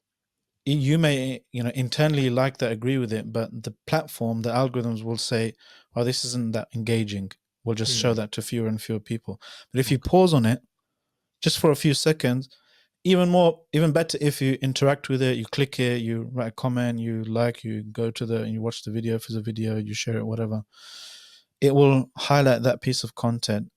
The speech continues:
Speaker 1: as, um, of higher engagement value. So it will show that piece of content to more and more people.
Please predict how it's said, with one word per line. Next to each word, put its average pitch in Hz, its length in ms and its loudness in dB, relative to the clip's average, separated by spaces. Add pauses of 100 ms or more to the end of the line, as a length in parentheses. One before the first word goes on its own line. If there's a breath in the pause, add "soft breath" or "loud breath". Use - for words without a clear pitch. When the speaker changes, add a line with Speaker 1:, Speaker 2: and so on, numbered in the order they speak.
Speaker 1:
as, 110 440 0 (1120)
um, 110 400 -4
of 113 160 -4
higher 120 380 4
engagement 110 640 -2 (320)
value. 107 420 0 (220)
So - 160 -6
it 131 80 -2
will 120 120 0
show 135 300 0
that 127 200 -2
piece - 240 -4
of 117 80 -12
content 113 340 -4
to 110 80 -4
more 107 220 -2
and 117 80 -2
more 123 120 -2
people. 127 440 -6